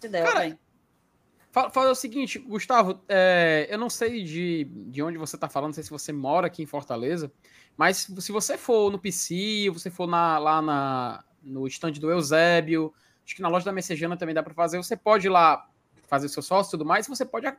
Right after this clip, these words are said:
Speaker 2: adicionar, né? Você pode adicionar os seus dependentes por lá. Então, qualquer coisa, você tenta entrar em contato. É claro, assim, a rede do Fortaleza, é, inclusive fica aqui a crítica, tá muito ruim, aquele autoatendimento que é com bot. É, se você não conseguir entrar em contato por lá,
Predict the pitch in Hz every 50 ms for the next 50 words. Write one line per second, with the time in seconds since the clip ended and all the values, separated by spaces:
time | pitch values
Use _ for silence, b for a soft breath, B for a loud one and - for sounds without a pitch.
0 | _ - - 311 311 - - 302 311 294 233 208 202 190 175 185 180 _ _ _
1 | - - 147 160 156 160 175 160 - - 180 165 156 160 175 180 180 - - 180
2 | 175 170 165 175 175 - 208 220 220 190 175 175 175 175 - _ 208 220 240 -
3 | - 156 131 120 - _ _ _ _ _ _ _ _ _ _ - 156 165 185 180
4 | 175 b b b b 208 220 - 240 214 - 240 233 - 233 - 233 - 226 220
5 | 190 - 214 196 - 175 156 - 185 190 185 190 196 208 - 190 156 139 127 123
6 | - - 135 120 123 120 113 135 170 175 196 180 175 175 165 147 - 151 139 147
7 | 151 151 170 156 - - 147 139 131 135 139 - 147 151 170 170 - 175 190 180
8 | 175 190 180 175 - 165 175 175 - 185 - 165 160 156 156 156 165 185 226 233
9 | - 254 208 214 170 147 143 151 165 - 156 147 143 135 - 143 - - 139 131
10 | 127 127 135 147 143 - - 123 - 139 135 127 123 123 123 143 147 - - -
11 | - b b b b b b b b b b - 123 123 123 127 123 123 123 123
12 | 120 120 - _ - - - 180 175 - 220 233 240 233 - 226 208 190 180 185
13 | - - 175 165 170 170 151 156 160 - 151 151 - - - 175 165 170 196 240
14 | 233 196 -